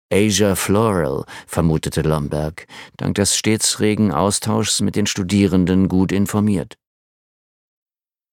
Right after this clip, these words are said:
„Wir haben Grund zu der Annahme, dass es zu einer Auseinandersetzung mit einer weiteren Person kam.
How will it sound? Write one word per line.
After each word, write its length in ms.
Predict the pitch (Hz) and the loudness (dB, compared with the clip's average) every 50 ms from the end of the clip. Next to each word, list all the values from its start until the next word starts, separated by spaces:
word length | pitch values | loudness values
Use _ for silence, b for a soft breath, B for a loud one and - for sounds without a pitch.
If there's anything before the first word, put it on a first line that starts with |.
| _ _ - | _ _ -2
„Wir 180 | - 131 139 | 0 2 4
haben 200 | 135 139 143 147 | 4 4 4 4
Grund 260 | 131 127 120 143 147 - | 2 4 2 2 2 0
zu 120 | - - | -2 -2
der 180 | 131 143 139 - | -2 0 0 0
Annahme, 400 | 131 131 113 110 110 107 104 104 | 2 2 2 4 4 4 4 2
dass 220 | 110 110 104 - | 2 0 0 -2
es 160 | 110 - - | -4 -4 -2
zu 120 | - - 107 | 0 2 2
einer 260 | 95 110 107 101 78 | 4 4 2 2 2
Auseinandersetzung 1080 | 101 - - 85 104 101 98 104 113 123 127 117 104 - 113 104 - - - 113 107 | 0 0 0 0 0 2 2 2 2 2 2 2 2 2 2 0 0 0 0 0 0
mit 140 | 104 104 92 | 0 0 0
einer 240 | 92 104 104 101 85 | 0 0 0 2 2
weiteren 460 | 101 107 117 - - 117 - 117 107 | 2 0 0 -2 -4 -4 -4 -4 -4
Person 400 | - 101 101 95 101 117 117 101 | -2 -2 -2 0 0 0 0 -2
kam. 360 | - - - 78 - - - | -4 -6 -8 -8 -8 -8 -12